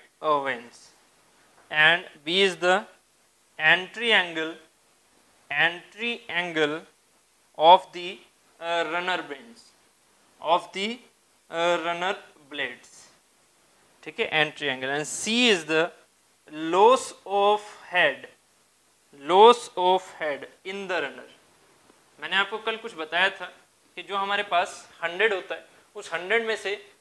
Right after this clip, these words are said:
मान लीजिए, अ, हमने सेवेंटी का, अ, वर्क production किया, तो टेन and twenty मैंने अलग-अलग बताया था आपको। टेन क्या था हमारे पास, Friction losses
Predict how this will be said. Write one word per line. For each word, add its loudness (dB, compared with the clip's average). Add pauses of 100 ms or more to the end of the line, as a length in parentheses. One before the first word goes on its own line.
(120)
मान -2
लीजिए, -6
अ, -2
हमने -6
सेवेंटी -6
का, 0
अ, 0
वर्क 2
production -10
किया, -6
तो -12
टेन -2
and -6
twenty -8
मैंने -6
अलग-अलग -2
बताया -10
था -12
आपको। -12
टेन -8
क्या -10
था -10
हमारे -10
पास, -12
Friction -14
losses -10